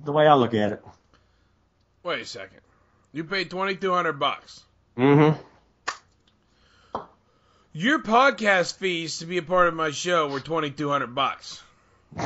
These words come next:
Speaker 1: Guess where they're at. <laughs>
Speaker 2: You better, you better drive up my new car.
Speaker 1: Okay. Yeah, you need
Speaker 2: 'Cause
Speaker 1: something.
Speaker 2: it just so happen-, just so happens I may need one now.
Speaker 1: <laughs> Yeah,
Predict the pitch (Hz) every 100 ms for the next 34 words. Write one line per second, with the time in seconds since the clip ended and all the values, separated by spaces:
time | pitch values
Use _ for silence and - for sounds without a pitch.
0 | 139 - - 92 101 127 123 117 110 117
1 | 104 - 165 - - _ - 175 156 151
2 | 147 156 147 135 - - - - - -
3 | _ _ _ - - 185 220 220 190 220
4 | 240 240 208 175 226 214 202 185 190 185
5 | 180 165 170 151 120 82 - 87 110 127
6 | 151 113 - - - - 131 127 165 139
7 | 160 190 165 208 160 160 285 285 269 311
8 | - 311 247 269 294 277 208 - 370 277
9 | 311 330 277 262 277 247 226 233 233 233
10 | 226 220 233 220 170 135 123 104 - -
11 | - _ _ - - 285 - 185 190 160